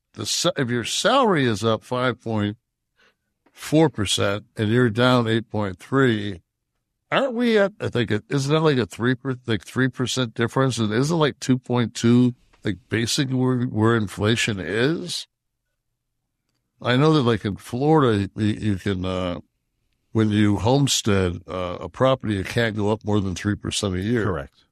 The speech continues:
Speaker 2: Yeah.
Speaker 1: And we're at, we're at that right now. So I'm thinking to myself, like, is this just another one of these fucking working gimmicks that we just throw out there? Because it, it's like,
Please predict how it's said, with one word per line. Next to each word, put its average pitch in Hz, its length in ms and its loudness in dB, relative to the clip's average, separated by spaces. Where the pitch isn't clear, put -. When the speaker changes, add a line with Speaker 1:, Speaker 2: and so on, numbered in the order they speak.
Speaker 2:
Yeah. 80 160 -8
Speaker 1:
And 104 120 0
we're 117 160 4
at, 139 240 0
we're 117 160 2
at 139 220 0
that 92 180 0
right 78 220 -4
now. 76 300 -10
So - 120 -6
I'm 120 60 -4
thinking 147 160 0
to 143 40 2
myself, 123 340 0
like, 110 260 2
is - 220 -2
this 226 200 -2
just 277 220 -2
another 139 560 2
one 135 200 2
of 127 120 2
these 107 240 -2
fucking 113 480 -2
working 110 500 0
gimmicks 107 440 -2
that 92 100 -6
we 101 100 -2
just 101 340 -4
throw 123 640 0
out 127 300 2
there? 127 500 2
Because 120 340 0
it, 123 200 -6
it's 123 400 -2
like, 120 180 0